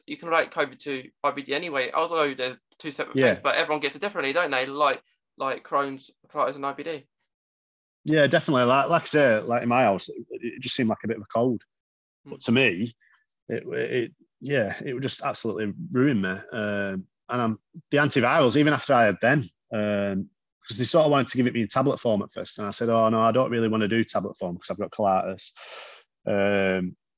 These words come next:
Speaker 2: and it seems like if I have, like, when I've had iron tablets in the past, that upset my stomach. I said, "So I, ideally, I don't really wanna take tablets." And they said, "Oh, we can do an infusion. We just didn't think you'd want to have, like, a needle in your arm." And I'm like, "Well, I'm,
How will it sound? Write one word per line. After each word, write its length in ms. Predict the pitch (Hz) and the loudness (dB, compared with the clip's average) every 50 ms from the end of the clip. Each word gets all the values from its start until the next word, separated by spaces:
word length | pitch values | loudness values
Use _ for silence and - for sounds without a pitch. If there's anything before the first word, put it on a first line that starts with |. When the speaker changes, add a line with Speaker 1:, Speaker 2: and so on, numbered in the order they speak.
| _ _ _ - | _ _ _ -2
Speaker 2:
and 220 | 120 110 104 101 - - | 0 0 0 -2 -4 -4
it 120 | 135 120 | -4 -2
seems 260 | - - 117 110 104 | 0 0 0 2 2
like 420 | 113 110 107 104 104 104 - - - | 4 4 4 4 2 0 -2 -4 -8
if 160 | - 117 - - | -8 -6 0 2
I 100 | 117 110 | 4 4
have, 340 | 110 104 104 101 98 92 - - - _ _ _ _ _ _ _ _ _ - | 4 4 4 2 2 0 -4 -14 -18 _ _ _ _ _ _ _ _ _ -6
like, 180 | 117 107 101 - 123 | -4 -4 -4 -2 -4
when 160 | 120 135 127 120 | -2 0 2 2
I've 60 | 107 | 4
had 120 | 113 110 | 4 4
iron 280 | 107 110 110 117 113 107 | 4 2 2 2 0 0
tablets 400 | - 110 101 90 98 95 - - | 0 0 -2 0 -2 -4 -6 -6
in 80 | 101 | -6
the 80 | 98 92 | -6 -4
past, 460 | - 104 98 95 85 - - - - _ _ _ _ _ _ _ _ _ _ _ _ _ _ _ | -2 -2 -2 -2 -2 -6 -12 -14 -16 _ _ _ _ _ _ _ _ _ _ _ _ _ _ _
that 160 | - 123 117 113 | 2 2 4 4
upset 320 | 110 - - - 113 98 | 2 0 -2 -2 -2 -2
my 60 | 92 | -2
stomach. 340 | - - - 107 95 92 90 | -4 -4 -4 -4 -4 -6 -6
I 40 | - | -6
said, 180 | - - 104 | -4 -4 -2
"So 160 | - - 123 113 | 0 4 4 6
I, 220 | 113 110 117 117 - | 6 6 4 2 2
ideally, 380 | 117 120 117 123 131 123 110 | 2 2 4 4 4 6 6
I 60 | 98 98 | 4 4
don't 160 | 101 110 101 | 2 0 0
really 140 | 107 107 104 | 0 0 0
wanna 140 | 104 101 | -2 -2
take 200 | 101 - - - | -4 -4 -6 -6
tablets." 340 | - - 104 92 98 - - | -4 -4 -4 -4 -6 -8 -8
And 80 | - 104 | -8 -8
they 40 | 98 | -6
said, 140 | - 120 | -4 -2
"Oh, 80 | 120 110 | 0 0
we 80 | 104 98 | 0 0
can 100 | - 117 | 0 0
do 80 | 120 | 0
an 60 | 117 | 2
infusion. 540 | 104 95 90 - 110 110 107 101 101 90 90 | 0 -2 -2 -2 0 0 0 0 -2 -4 -4
We 80 | 92 98 | -4 -6
just 140 | 98 - - | -6 -6 -8
didn't 160 | 104 95 - | -8 -8 -8
think 140 | 104 104 87 | -8 -6 -6
you'd 160 | 104 101 92 | -6 -4 -4
want 200 | 101 101 101 - _ _ _ _ _ _ _ _ - | -4 -6 -6 -8 _ _ _ _ _ _ _ _ -6
to 80 | - 110 | -2 -2
have, 100 | 95 98 | 0 0
like, 160 | 104 - - | -2 -2 -2
a 40 | 107 | 0
needle 220 | 104 117 117 110 | 0 2 2 2
in 80 | 104 101 | 2 0
your 120 | 95 95 | 0 -2
arm." 100 | 92 90 | 0 0
And 100 | 98 98 | 0 0
I'm 60 | 95 | 0
like, 180 | 98 95 92 90 | 2 0 0 -2
"Well, 100 | 92 90 | -4 -8
I'm, 140 | 85 85 87 | -10 -10 -14